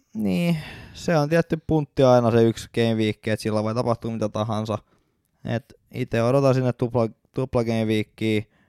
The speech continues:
vaikka viime kausi nyt ei ihan onnistunutkaan, mut tota,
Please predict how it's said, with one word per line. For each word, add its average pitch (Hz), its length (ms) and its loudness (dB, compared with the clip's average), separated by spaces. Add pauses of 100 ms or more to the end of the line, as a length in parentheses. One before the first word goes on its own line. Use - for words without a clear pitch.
(120)
vaikka 101 240 -6
viime 110 260 -2
kausi 107 260 0
nyt 104 240 -4
ei 104 60 -2
ihan 110 140 2
onnistunutkaan, 104 800 -6
mut 101 220 -10
tota, 104 520 -6